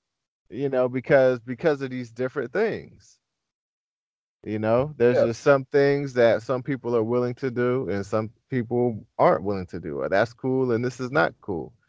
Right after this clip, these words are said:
Speaker 1: So I think that, um, another thing, like you said, is you have the choice to decide, you know, like, where you fit,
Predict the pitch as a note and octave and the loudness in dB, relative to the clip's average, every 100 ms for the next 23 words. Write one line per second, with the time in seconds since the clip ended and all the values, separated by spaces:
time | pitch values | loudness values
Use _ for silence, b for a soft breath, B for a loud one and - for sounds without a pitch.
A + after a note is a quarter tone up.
0 | _ _ _ _ C3 A#2+ A#2+ B2+ F3 F#3 | _ _ _ _ 4 6 6 2 2 2
1 | D3+ - C3+ C3 B2+ B2+ A#2+ A#2+ A#2+ B2 | 0 4 6 8 6 6 6 2 0 -10
2 | _ _ _ _ - A#2 B2+ G3 D#3+ - | _ _ _ _ -10 0 2 4 0 0
3 | A#2+ A#2 A#2 A2+ A2+ F3 G#3+ A2+ G2+ F2+ | 0 2 -2 -2 -6 -2 0 0 -4 -8
4 | - _ _ _ _ _ _ A2+ D#3 D#3+ | -20 _ _ _ _ _ _ -2 4 6
5 | C3+ G#2+ - - A#3 C3+ F2+ - - _ | 6 0 0 6 6 4 -2 -14 -20 _
6 | _ _ _ - C3 A2 - D#3 F3+ A#2 | _ _ _ -6 -4 -4 4 6 8 6
7 | F2 - _ _ _ _ _ _ _ _ | 0 -8 _ _ _ _ _ _ _ _
8 | _ _ _ B2+ A2 G#2 G#2 G#2 G#2 G2 | _ _ _ -8 -4 -4 -2 -2 0 0
9 | F#2+ _ _ _ - A2+ D3 C#3+ F3 G3+ | -4 _ _ _ -10 2 4 4 -2 -10
10 | - A2 D#2+ | -6 -4 -4